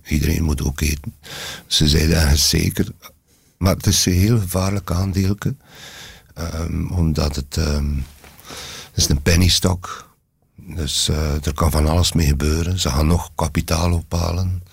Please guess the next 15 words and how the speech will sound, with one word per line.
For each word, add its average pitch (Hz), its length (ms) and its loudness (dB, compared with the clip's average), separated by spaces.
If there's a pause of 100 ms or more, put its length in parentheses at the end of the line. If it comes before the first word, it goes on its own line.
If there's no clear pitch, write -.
(340)
En - 100 -4
dan 80 140 0
heb 73 160 0
je 73 60 0
share 87 380 2
dilution. 85 760 0
Dus 73 240 -8
dan 76 200 -2
er 69 80 0
meer 71 280 2
aandelen 82 440 0
van 82 180 0
dat. 82 260 -4 (720)
En 73 340 0
misschien, 71 480 0